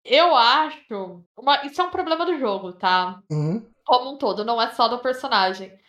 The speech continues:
Speaker 1: Você adivinha a história, lá pelo terceiro capítulo, eu já sabia tudo o que ia acontecer. Depois que tem a leitura de tarô, eu já sabia tudo o que ia acontecer, inclusive o que
Speaker 2: <laughs>
Speaker 1: acontece no último capítulo. Falei, "É lógico, né?"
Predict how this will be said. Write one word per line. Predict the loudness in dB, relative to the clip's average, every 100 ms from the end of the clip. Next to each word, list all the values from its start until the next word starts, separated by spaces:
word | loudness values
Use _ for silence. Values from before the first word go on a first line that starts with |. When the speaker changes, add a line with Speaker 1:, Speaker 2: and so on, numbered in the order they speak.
| _
Speaker 1:
Você | _ 0
adivinha | 2 0 -4 -2 -2
a |
história, | -2 -2 2 2 2 -2 -4 -12 _ _ _ _ -2
lá | 2 2
pelo | 0 -4
terceiro | -4 -4 -8 -6
capítulo, | -6 -6 -10 -6
eu |
já | -6
sabia | -6 -4 -4
tudo | -6
o | -6
que |
ia | -6
acontecer. | -6 -8 -4 -4 -4 _ _ _ _ _ _ _ _
Depois | -2 0 2 0 -4 -4
que | -6
tem | -2 -2
a |
leitura | -2 -4 -6 -8
de | -2
tarô, | -2 -2
eu | -4
já | -6
sabia | -6 -4 -4
tudo | -6 -8
o |
que | -6
ia | -6
acontecer, | -6 -8 -8 -4
inclusive | -2 -2 0 0
o |
que | 2
Speaker 2:
<laughs> |
Speaker 1:
acontece | 0 0 0 0 0 -2
no | -4
último | -6 -10
capítulo. | -4 -4 -4 -10 -12
Falei, | -4 -2
"É | 0
lógico, | 2 2 -2 -10 -8
né?" | -6 -8